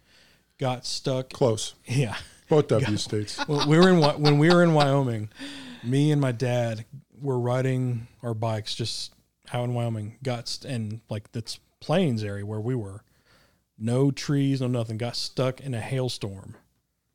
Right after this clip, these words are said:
Speaker 1: And there's, like, nothing you can do. You just pedal as fast as you can to try to get to shelter, and just, like, getting beat to death with golf ball size hail.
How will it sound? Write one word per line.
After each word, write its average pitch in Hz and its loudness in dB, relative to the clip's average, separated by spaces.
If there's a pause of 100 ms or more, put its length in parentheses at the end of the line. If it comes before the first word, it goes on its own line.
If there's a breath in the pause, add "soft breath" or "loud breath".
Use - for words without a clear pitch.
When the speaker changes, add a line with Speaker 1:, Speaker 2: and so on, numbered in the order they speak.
(140)
Speaker 1:
And 117 -2
there's, 117 -4
like, 110 -4
nothing 127 -2
you 120 -2
can 117 -6
do. 131 0
You 113 -2
just 117 -6
pedal 131 -2
as 113 -8
fast 120 -4
as 123 -4
you 117 -6
can 113 -6 (460 soft breath)
to 135 -8
try 120 -2
to 113 -2
get 117 -6
to - -10
shelter, 117 -6 (140)
and 120 -6
just, 113 -6
like, 110 -6
getting 110 -6 (720)
beat 151 -4
to 135 -6
death 120 -6 (680)
with 117 -6
golf 120 -2
ball 117 -2
size 110 -4
hail. 101 -10